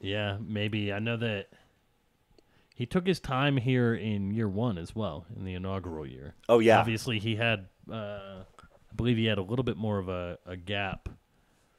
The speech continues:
Speaker 1: obviously, because this was the closest we've ever seen coming into this aid station.
Speaker 2: Mm-hmm.
Speaker 1: But, um, yeah, I believe he had,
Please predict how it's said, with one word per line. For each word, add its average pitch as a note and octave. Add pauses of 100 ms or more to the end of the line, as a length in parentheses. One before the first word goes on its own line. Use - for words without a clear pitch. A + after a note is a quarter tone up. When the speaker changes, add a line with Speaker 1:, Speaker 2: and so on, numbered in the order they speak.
(320)
Speaker 1:
obviously, E2+
because F2
this E2+
was E2+
the F#2
closest -
we've F2+
ever G2
seen E2
coming F2
into E2
this D#2+
aid D#2+
station. G#2+
Speaker 2:
Mm-hmm. B2+ (500)
Speaker 1:
But, G2+
um, E2+ (920)
yeah, G#2
I -
believe G2+
he A#2+
had, F#2+